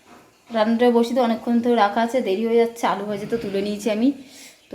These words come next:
এই দেখো, এগুলি বার করছি, সব দেবো তেলে, অল্প অল্প দেবো, বেশি মশলা খাবো না, এই তেজপাতা। তো চলো, এগুলি একটু থেতে নিই এলাচগুলি, তারপর আবার ক্যামেরা করছি, এক হাতে ক্যামেরা করছি তো অসুবিধা হচ্ছে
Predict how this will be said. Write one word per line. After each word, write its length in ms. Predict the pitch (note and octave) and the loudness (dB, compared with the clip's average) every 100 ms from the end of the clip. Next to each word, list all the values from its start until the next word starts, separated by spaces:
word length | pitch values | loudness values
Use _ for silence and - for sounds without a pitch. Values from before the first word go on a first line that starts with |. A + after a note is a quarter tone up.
| G#3 | -4
এই 40 | |
দেখো, 140 | G#3 G#3 | -2 -2
এগুলি 180 | G3+ A3 G#3+ | -2 2 2
বার 120 | G3 | 2
করছি, 200 | A3 G#3+ A#3 - - | -2 -8 -10 -10 -8
সব 100 | G3 G3 | -6 -4
দেবো 180 | G3 A#3+ - - - _ _ _ _ - | -2 -4 -6 -18 -20 _ _ _ _ -8
তেলে, 240 | G#3 A#3 A#3+ - - _ _ _ _ _ _ _ _ | 0 2 0 -4 -20 _ _ _ _ _ _ _ _
অল্প 240 | - A3+ A3+ | 0 2 2
অল্প 120 | A#3 B3 | -2 -2
দেবো, 100 | A3 G#3+ | -2 -2
বেশি 140 | A3 G#3+ | -2 -6
মশলা 220 | G#3+ A3+ A3 | -6 -6 -6
খাবো 140 | G3 A3+ | -4 -4
না, 40 | G#3+ | -4
এই 60 | B3 - - _ _ - | -6 -10 -20 _ _ -12
তেজপাতা। 460 | F3+ F3+ - - - _ _ _ _ _ | -10 -10 -12 -14 -16 _ _ _ _ _
তো 60 | C4 | 0
চলো, 180 | C#4+ C#4+ C#4+ | 4 6 4
এগুলি 200 | C4 C#4 A#3+ - | 4 2 0 -8
একটু 160 | - B3+ A#3+ - - | -4 -4 -4 -12 -4
থেতে 220 | A3+ A#3 A3 | 0 2 0
নিই 100 | G3 - _ _ - | -4 -12 _ _ -8
এলাচগুলি, 440 | F#3 G3 G3 F#3+ - - | -4 -4 -4 -10 -10 -8
তারপর 200 | F#3 G3+ | -4 -2
আবার 120 | G3 G3 | -2 -2
ক্যামেরা 240 | F3+ F3+ F3 | -2 -4 -6
করছি, 280 | F#3 - - - _ _ _ _ - | -10 -14 -18 -20 _ _ _ _ -6
এক 120 | G#3+ A3+ | -2 0
হাতে 140 | A3+ A#3+ | 0 2
ক্যামেরা 220 | G#3+ A#3 | 2 2
করছি 160 | B3+ C4+ | 0 0
তো 40 | C4+ | 0
অসুবিধা 240 | G3+ G#3+ A3 | 0 0 -4
হচ্ছে 160 | G#3+ | -4